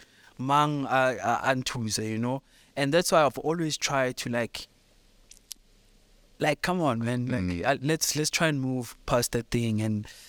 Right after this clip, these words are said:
Speaker 1: and build a new relationship if it's possible.
Speaker 2: Mm.
Speaker 1: Um, and then at some point, I, I, I made peace with it, you know,
Speaker 2: Sure.
Speaker 1: to say, "Ish,
Speaker 2: It's not gonna happen.
Speaker 1: ah, it's, it's not gonna happen," and,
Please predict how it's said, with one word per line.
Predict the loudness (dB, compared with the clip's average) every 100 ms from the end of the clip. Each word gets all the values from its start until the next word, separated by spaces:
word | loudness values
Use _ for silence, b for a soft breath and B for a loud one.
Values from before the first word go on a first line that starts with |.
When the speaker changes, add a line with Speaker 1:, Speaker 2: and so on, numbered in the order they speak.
| B
Speaker 1:
and | -4 0 0 0
build | 0 4
a | 2
new | 2 2
relationship | 0 0 -2 -2 0 -2 -2
if | -6
it's | -6
possible. | -2 0 0 0 0 0 0
Speaker 2:
Mm. | -2 -4 -6
Speaker 1:
Um, | -2 -2 -4 -10 -20 -18 -6
and | -2 0
then | 2
at | 2 2
some | 0 0
point, | 0 0 0
I, | -2 -2
I, | 0 -2 0
I | 0
made | 2 0 -4
peace | -10 -10 -2 -2
with | 0 -4
it, | -4 -4
you | 0
know, |
Speaker 2:
Sure. | 0 0
Speaker 1:
to | 0
say, | -2 0 -2 -4
"Ish, | -2 0 -2 _ B B B B B -8
Speaker 2:
It's | -4 0
not | 2
gonna | 2
happen. | 2 -2 -4
Speaker 1:
ah, | -2 2 2 2 0
it's, | -2 0 0
it's | 2 0 0
not | 0 -2
gonna | -2 0
happen," | 0 0 -2 -2 0
and, | 0 0 -2 -2 -4